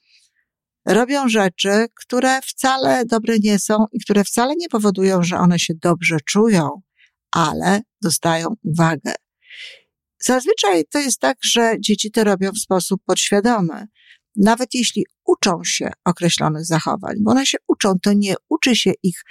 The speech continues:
świadomość, to nie jest jakieś wykalkulowane potem, "Ach, zachowam się w taki czy inny sposób, to moja mama zwróci na mnie uwagę", tylko jest to uczenie się na poziomie raczej podświadomym. Zresztą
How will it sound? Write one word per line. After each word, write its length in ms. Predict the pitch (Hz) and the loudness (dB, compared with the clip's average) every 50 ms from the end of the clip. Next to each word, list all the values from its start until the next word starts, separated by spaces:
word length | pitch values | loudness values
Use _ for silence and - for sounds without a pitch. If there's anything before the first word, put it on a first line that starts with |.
| - - - | -20 -14 -6
świadomość, 1040 | - - - - 165 151 151 - 202 233 220 196 170 - - - - - - - _ | -4 -4 0 0 0 0 2 2 2 4 4 2 -2 -4 -12 -12 -10 -10 -10 -10 _
to 120 | - 165 | -4 -2
nie 200 | 170 196 220 247 | 0 2 2 0
jest 160 | 233 196 - | 0 -2 -4
jakieś 420 | 180 160 156 _ - 175 156 160 156 160 | -4 -4 -4 _ -6 -6 -6 -6 -6 -4
wykalkulowane 920 | 175 170 - - 165 151 139 - - - 139 113 127 170 180 202 220 202 175 - - | -4 -6 -4 -2 -2 -2 -2 -2 -4 -6 -4 -4 -2 0 0 2 2 2 0 -2 -6
potem, 260 | 147 139 - 135 - - - | -8 -8 -8 -10 -12 -10 -4
"Ach, 300 | - 180 170 - _ _ _ _ - - - - - - | -2 -2 -2 -2 _ _ _ _ -20 -20 -20 -20 -16 -6
zachowam 540 | 175 175 185 175 - 196 180 190 185 175 175 | 0 0 0 2 2 0 -2 -2 -2 -2 -2
się 140 | - 170 - | -4 -4 -4
w 60 | - | -2
taki 300 | - 185 180 - - - - | -2 -2 -2 -2 -6 -6 -4
czy 140 | - 180 | -2 -2
inny 280 | 170 175 180 175 165 151 | 2 4 4 4 2 0
sposób, 420 | - - 175 175 175 - 170 - _ - - - - - _ _ | -2 0 0 0 0 0 -2 -4 _ -16 -16 -16 -16 -18 _ _
to 120 | - 190 180 | 0 2 4
moja 320 | 180 185 202 214 202 185 | 4 4 4 2 0 0
mama 280 | 175 180 175 170 165 160 | -2 -2 -2 -2 -2 -2
zwróci 360 | 165 175 170 180 - - 170 | -4 -4 -6 -4 0 0 0
na 160 | 165 170 165 | 2 2 0
mnie 200 | 165 165 165 135 | 0 0 0 0
uwagę", 540 | 139 165 175 156 143 139 170 - 175 226 277 - _ _ - - - - _ _ - | -2 -2 -2 -2 -4 -2 0 0 0 0 0 -2 _ _ -20 -20 -20 -20 _ _ -2
tylko 260 | 392 415 - 440 415 | -2 0 2 4 4
jest 240 | 359 330 302 - - | 4 4 2 0 0
to 280 | 320 285 285 285 - - _ _ _ _ - | 2 2 2 2 0 -4 _ _ _ _ -4
uczenie 480 | 220 214 - 240 240 240 247 240 226 | -4 0 2 0 0 0 0 0 0
się 340 | 208 - - 226 220 214 220 - - | -2 2 2 2 4 4 2 0 0
na 160 | 202 196 180 | 0 0 0
poziomie 760 | 175 190 180 165 190 196 190 190 190 190 190 190 196 190 190 196 _ - - - _ _ - | 0 -2 -2 0 2 2 4 6 4 4 4 2 -2 -2 -4 -6 _ -14 -20 -20 _ _ -4
raczej 520 | - 170 175 196 196 185 - - 180 165 - | -2 2 2 2 2 2 0 -2 -4 -4 -6
podświadomym. 840 | - 156 - - - 180 170 170 202 202 175 160 143 127 - - - - _ - | -6 -8 -6 -4 -2 -2 0 0 0 0 0 0 -4 -6 -6 -10 -16 -20 _ -6
Zresztą 480 | 196 175 156 - - - 160 - - | -4 -2 -2 -2 -2 -2 -2 -2 -4